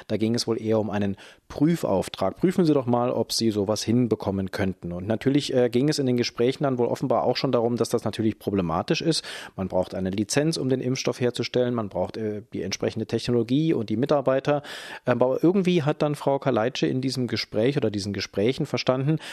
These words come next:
na, wir haben hier einen Produktionsstandort und wir haben die Fachleute, ähm, und wir können das im Prinzip machen.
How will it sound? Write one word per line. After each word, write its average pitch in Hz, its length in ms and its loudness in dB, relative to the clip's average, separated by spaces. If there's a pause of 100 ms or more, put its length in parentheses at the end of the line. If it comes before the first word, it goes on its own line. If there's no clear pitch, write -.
(240)
na, 131 120 2
wir 127 140 0
haben 143 80 2
hier 156 140 2
einen 135 100 -2
Produktionsstandort 160 880 2
und 143 80 0
wir 131 80 2
haben 123 100 -2
die 123 120 0
Fachleute, 151 800 0
ähm, 131 300 2
und 127 260 0
wir 123 100 2
können 127 240 0
das 123 160 0
im 120 80 -4
Prinzip 107 400 -6
machen. 87 360 -4